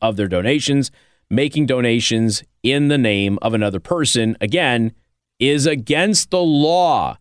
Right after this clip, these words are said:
And Kaufman posted on social media that he did, in fact, do this. Included in the complaint to the election board is social media post made by Kaufman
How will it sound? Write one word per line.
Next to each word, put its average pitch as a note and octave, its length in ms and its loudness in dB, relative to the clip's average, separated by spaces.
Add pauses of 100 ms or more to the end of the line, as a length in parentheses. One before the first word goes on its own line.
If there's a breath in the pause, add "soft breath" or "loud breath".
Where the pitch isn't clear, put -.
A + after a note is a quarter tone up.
(440)
And A2+ 200 -2
Kaufman C3 420 -2
posted G3+ 440 -2
on F3+ 160 2
social C#3 340 0
media E3 500 2
that C3+ 280 0
he D3 160 0
did, C3 260 0
in G3 180 2
fact, C3 560 -2
do G#3 360 2
this. B2 680 -2 (1500)
Included F#3 400 0
in E3+ 120 4
the C#3 80 2
complaint E3+ 480 0
to C#3 80 -2
the B2 80 2
election D#3 440 0
board B2 460 0
is D3+ 260 2
social B2 360 0
media G3+ 320 2
post C#3+ 340 -2
made A2 320 2
by C#3 180 0
Kaufman F3 540 0